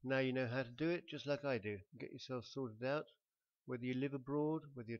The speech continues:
travelling abroad on holiday or for business, you can just buy on a monthly basis or six monthly or yearly if you want to save some money. While you're at it, why not tell your friends, click in the link below. You can share this information on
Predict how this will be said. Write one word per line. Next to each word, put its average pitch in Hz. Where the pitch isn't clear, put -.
travelling 135
abroad 135
on 127
holiday 143
or 131
for 120
business, 135
you 123
can 120
just 127
buy 135
on 131
a 127
monthly 139
basis 143
or 107
six -
monthly 131
or 123
yearly 127
if 117
you 113
want 117
to 107
save 123
some 117
money. 131
While 123
you're 123
at 139
it, 165
why 147
not 147
tell 147
your 143
friends, 160
click -
in 139
the 135
link 135
below. 127
You 151
can 123
share 139
this 127
information 123
on 120